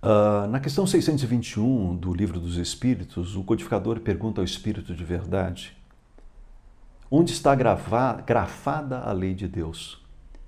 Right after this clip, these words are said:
Ao que o Espírito da, de, da Verdade, de forma taxativa, responde,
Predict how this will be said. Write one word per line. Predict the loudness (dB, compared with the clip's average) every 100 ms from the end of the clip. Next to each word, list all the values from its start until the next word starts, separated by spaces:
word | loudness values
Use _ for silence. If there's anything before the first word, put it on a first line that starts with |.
| -20 -20 -20 0
Ao | 2 4
que | 6
o | 6
Espírito | 4 4 2 2
da, | 2 2
de, | 2 -2
da | 0 0 0 0
Verdade, | 2 4 2 2
de | -2
forma | 0 2 2
taxativa, | 0 -2 -6 -6 -8 -6
responde, | -8 -10 -6 -4 -4 -6 -14